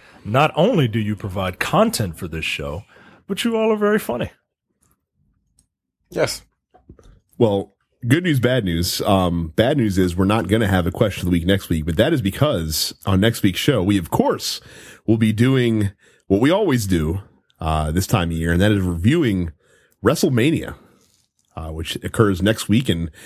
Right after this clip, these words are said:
Speaker 3: sunny Orlando, Florida. This will be, this is our third, uh, our third time doing this. This WrestleMania is where that whole thing started a couple of years ago.
Speaker 1: Yeah.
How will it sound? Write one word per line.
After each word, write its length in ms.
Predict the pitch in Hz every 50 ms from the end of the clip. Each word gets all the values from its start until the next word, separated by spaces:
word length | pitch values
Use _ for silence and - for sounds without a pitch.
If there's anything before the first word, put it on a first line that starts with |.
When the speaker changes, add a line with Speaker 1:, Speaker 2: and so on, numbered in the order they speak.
| - - - - _
Speaker 3:
sunny 340 | - - - - 160 151 147
Orlando, 380 | 135 123 120 127 127 123 123 104
Florida. 380 | 98 - 110 104 107 131 170 180
This 160 | 131 123 -
will 60 | 151
be, 240 | 131 127 135 135 123 - - - - -
this 80 | - 185
is 40 | 302
our 80 | 285 156
third, 340 | 131 - 160 175 190 185 170
uh, 340 | 165 165 165 156 160 170 - -
our 120 | 139 139
third 640 | 135 - - - 170 175 175 175 170 170 170 175 160 - _ _ _ _ _ _ _ _ _ _ _ _ _ _ - -
time 340 | - - 151 160 175 170 151
doing 280 | 135 165 214 196 - 71
this. 220 | 71 65 - -
This 200 | - 107 110 - 90
WrestleMania 520 | 90 104 120 131 135 - 139 127 131 127
is 80 | 110 104
where 120 | 104 107
that 200 | 107 104 107 107
whole 160 | 113 117 117
thing 200 | 113 - 117 113 113
started 420 | - - 110 104 85 78 80 82 -
a 80 | - -
couple 220 | - 92 85 87
of 40 | 82
years 180 | 82 85 80 82
ago. 280 | 78 76 76 78 78 - - - - _ -
Speaker 1:
Yeah. 280 | - 104 180 269 277